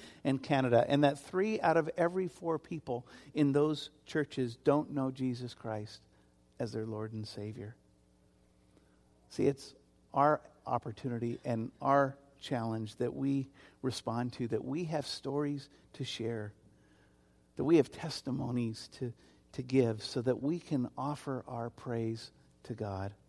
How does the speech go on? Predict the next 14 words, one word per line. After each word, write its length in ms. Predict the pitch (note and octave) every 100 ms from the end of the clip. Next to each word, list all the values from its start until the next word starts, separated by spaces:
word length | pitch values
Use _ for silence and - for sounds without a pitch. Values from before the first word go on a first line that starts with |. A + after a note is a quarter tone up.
| _ _ _ _ _ - - - _ -
And 100 | D3+
it's 120 | G3+
recognizing 600 | G#3+ G3+ F3 D3+ D3 D3+
that 160 | A#2+
praise 400 | - F#3 F3+ E3+
is 160 | D3+ C3
rooted, 300 | D#3+ D#3 C3
first 340 | - G3+ -
of 80 | D#3+
all, 180 | C3 C3
in 100 | C3
who 200 | - F#3+
God 280 | F3+ E3 E3
is. 360 | E3+ A#2+ A2+